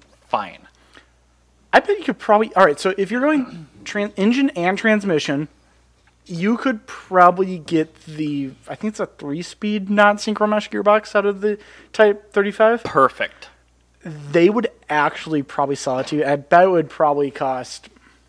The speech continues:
Speaker 1: A lot.
Speaker 2: a lot, but I would be shocked if that was over twenty-five thousand dollars all in.
Speaker 1: I would not be into that.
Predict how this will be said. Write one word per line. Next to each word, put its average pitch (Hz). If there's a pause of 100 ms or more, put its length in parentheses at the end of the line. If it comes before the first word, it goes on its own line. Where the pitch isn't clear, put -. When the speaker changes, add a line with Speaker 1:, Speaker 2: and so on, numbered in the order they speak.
(500)
Speaker 1:
A 123
lot. 104 (220)
Speaker 2:
a 233
lot, 147
but 208
I 226
would 302
be 262
shocked 135
if 143
that 127
was 127 (440)
over 143
twenty-five 120
thousand 95
dollars 76
all 69
in. 60
Speaker 1:
I 139
would 131
not 107
be 95
into 73
that. -